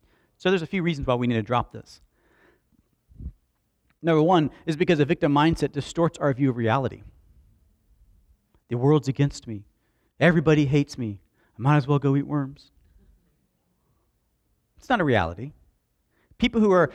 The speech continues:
living in a victim mindset live their lives perpetually that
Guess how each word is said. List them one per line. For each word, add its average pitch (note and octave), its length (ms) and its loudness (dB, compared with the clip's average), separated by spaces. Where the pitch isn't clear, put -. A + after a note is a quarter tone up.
living F3+ 240 0
in E3 100 2
a D3 40 2
victim C#3+ 280 -2
mindset C3+ 540 0
live D#3+ 380 2
their E3+ 180 4
lives D3+ 360 4
perpetually F3 520 -2
that C#3+ 160 2